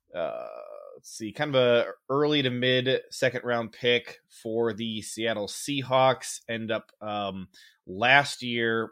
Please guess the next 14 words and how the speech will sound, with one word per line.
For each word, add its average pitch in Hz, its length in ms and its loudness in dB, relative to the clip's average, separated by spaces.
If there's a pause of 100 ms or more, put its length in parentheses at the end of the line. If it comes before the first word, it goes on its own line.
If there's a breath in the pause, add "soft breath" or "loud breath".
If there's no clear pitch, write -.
playing 117 360 -2
for 110 600 -4
the 107 240 -6 (100)
Kansas 107 320 -8
City 101 220 -8
Chiefs. - 540 -2 (840 loud breath)
And 143 420 4
there 151 280 4
is 139 560 2 (100)
a 127 280 0
perception 135 720 0
out 120 320 -2
there 107 480 2 (140)
that 113 440 2